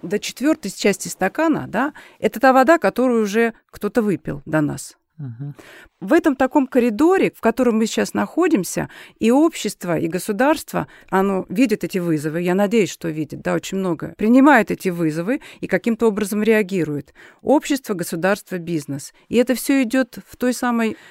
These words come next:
Speaker 1: концепции устойчивого развития. Если он понимает, что нужно развиваться устойчиво, он, конечно, заинтересован в том, чтобы экономическая эффективность его была,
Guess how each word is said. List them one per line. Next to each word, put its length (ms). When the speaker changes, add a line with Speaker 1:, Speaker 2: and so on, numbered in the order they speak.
Speaker 1:
концепции 600
устойчивого 500
развития. 440
Если 380
он 160
понимает, 680
что 300
нужно 440
развиваться 600
устойчиво, 640
он, 140
конечно, 640
заинтересован 720
в 80
том, 220
чтобы 480
экономическая 580
эффективность 520
его 280
была, 300